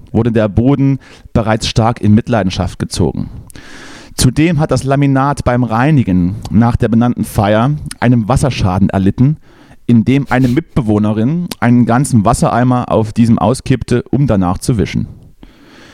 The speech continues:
Weiterhin wurde während der besagten Feier durch sie und die anderen Personen ein Fahrrad aus dem dritten Stock des Treppenhausfensters auf den Hof geworfen und liegen gelassen. Europaletten im Treppenhaus als Rutsche genutzt.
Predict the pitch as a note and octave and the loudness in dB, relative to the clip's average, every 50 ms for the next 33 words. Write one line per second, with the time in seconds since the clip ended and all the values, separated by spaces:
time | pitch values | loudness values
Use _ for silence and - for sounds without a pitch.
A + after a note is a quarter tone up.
0 | - - - - - - - - - - - - A2 C3+ F3+ - E3 D#3+ E3+ F3+ | -20 -18 -12 -10 -10 -10 -10 -12 -14 -10 -4 -2 0 0 2 2 2 2 2 2
1 | E3+ D#3 C3 B2+ D3+ D3+ C#3 B2+ C#3 C#3+ C3+ C#3 C3+ C#3 C3 B2+ A#2 G#2 B2 C3+ | 0 0 0 0 2 2 2 0 0 0 2 2 0 2 2 0 0 2 0 0
2 | C#3 - - A#2+ - - B2 B2+ C3+ B2+ A#2+ A#2+ G#2 - - D3 F#3 F#3+ G3+ G3+ | 0 -2 -8 -6 -2 0 0 0 2 2 0 0 0 -2 -2 -2 0 2 2 0
3 | G#3 - - - - C3 D3 C3 B2+ - G#2+ C3 C#3+ D#3 D3 D3 C#3 - C#3+ C3+ | 0 -4 -10 -4 -2 -2 0 0 0 0 0 0 -2 0 -2 0 2 2 2 2
4 | B2 A2 A#2+ A#2+ C3 C3 B2+ A#2+ - - - A2+ A#2 - - - D3+ D3 A2 G2+ | 4 2 2 2 2 0 -2 -2 -4 -4 -2 -2 -2 0 0 0 0 0 0 -2
5 | F#2+ - - - - G2+ G#2+ - - B2 A2+ A2 A#2 B2 B2 C3+ A2+ - - A#2+ | -2 -4 -4 -4 -2 -2 -2 0 0 2 2 4 2 2 2 0 0 0 -2 -4
6 | - - A#2+ - - C3+ C3+ - A#2 G#2+ G2+ G2+ - - G2+ G2+ A2+ - - B2 | -2 -4 -6 -4 -4 -4 -2 0 0 0 0 0 0 -2 -2 0 0 0 0 -2
7 | A#2 - - - A2+ - - A2 G#2+ G#2+ A#2+ C3 - - A2+ E2+ E2 C#2+ - - | -2 0 0 0 0 2 2 2 2 2 2 0 0 -4 -2 0 0 -2 -2 -2
8 | D2+ C#2+ D2 - - - - - - - - - - - - D#3+ F3 C3+ B2+ B2+ | -2 -4 -4 -6 -10 -18 -20 -20 -20 -20 -20 -20 -8 -2 -2 0 0 0 0 0
9 | A2+ G#2 E2 C2+ A#1+ B1 - A#1+ - - - - - - - - _ _ _ _ | 2 2 -2 -4 -6 -8 -8 -10 -12 -14 -18 -20 -20 -20 -20 -20 _ _ _ _
10 | _ _ _ - - - _ - - - - C3+ D#3 F3+ F3+ E3+ - - C3+ C3 | _ _ _ -20 -20 -20 _ -20 -8 -4 0 0 0 2 0 -2 0 0 0 0
11 | C#3 - - - - - A#2 - - - C3 - - A#2 A#2 A#2 B2 B2 - - | 0 -2 -2 -2 0 0 0 2 2 0 0 0 0 0 2 2 0 0 -2 -8
12 | - _ F#2+ G2+ - - - - - G#2+ G#2 A2 D3 E3 - D#3+ C#3+ C3+ C3 B2+ | -6 _ -2 -2 -2 -2 -6 -6 -6 -4 0 0 0 0 0 -2 -2 0 0 0
13 | C3 C3+ - - - - - | 0 -2 -4 -8 -14 -14 -16